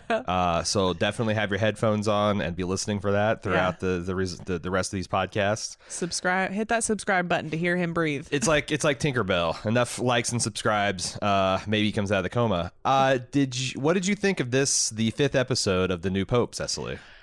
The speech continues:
Speaker 2: I liked it. I am just, I'm feeling very nervous, but really excited at the same time. I'm nervous about where this relationship with Sophia and J P three is going,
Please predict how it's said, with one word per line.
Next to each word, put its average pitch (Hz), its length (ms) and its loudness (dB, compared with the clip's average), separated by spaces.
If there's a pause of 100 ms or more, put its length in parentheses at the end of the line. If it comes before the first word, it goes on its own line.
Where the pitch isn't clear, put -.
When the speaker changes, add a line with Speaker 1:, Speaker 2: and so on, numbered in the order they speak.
(400)
Speaker 2:
I 254 1300 4
liked 190 520 2
it. - 260 -2 (580)
I 202 300 2
am 220 560 2
just, 180 280 0
I'm 185 160 0
feeling 269 380 4
very 240 220 4
nervous, 202 800 2 (300)
but 190 200 4
really 208 300 4
excited 190 460 0
at 220 80 0
the 214 100 0
same 202 240 0
time. 190 320 0
I'm 202 120 2
nervous 262 400 2
about 208 260 2
where 190 120 2
this 180 220 0
relationship 180 600 -2
with 156 180 -2
Sophia 165 640 0
and 151 420 -2
J 170 200 0
P 180 180 0
three 196 260 2
is 220 140 2
going, 254 400 2